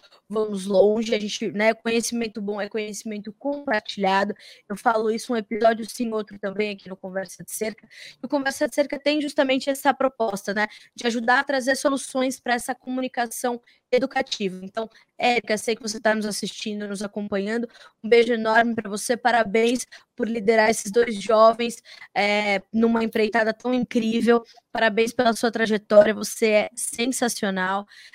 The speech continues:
É, espero que você possa estar conosco. E a gente vai muito trabalhar junto, vai levar a informação, e é isso que a gente precisa fazer.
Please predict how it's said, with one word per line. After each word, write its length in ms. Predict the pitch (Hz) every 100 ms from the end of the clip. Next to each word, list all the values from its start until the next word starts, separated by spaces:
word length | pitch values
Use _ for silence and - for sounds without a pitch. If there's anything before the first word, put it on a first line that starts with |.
| -
É, 280 | - 202 196
espero 320 | 131 - 233 214
que 100 | 220
você 120 | 220
possa 280 | 214 214 -
estar 200 | 214 202
conosco. 720 | - 196 196 233 240 - 240 - - - -
E 220 | 269 302 302
a 100 | 247
gente 280 | 262 226
vai 220 | 233 233 240
muito 380 | 233 247 233
trabalhar 360 | 233 214 202 190
junto, 380 | 185 254 233 208
vai 120 | 220
levar 360 | 220 202 208 226
a 80 |
informação, 800 | 226 - 202 190 - - 233 233
e 80 | 226
é 80 | 208
isso 160 | 214 -
que 80 |
a 40 | 202
gente 200 | 196 -
precisa 380 | 196 185 202 190
fazer. 500 | 185 175 202 220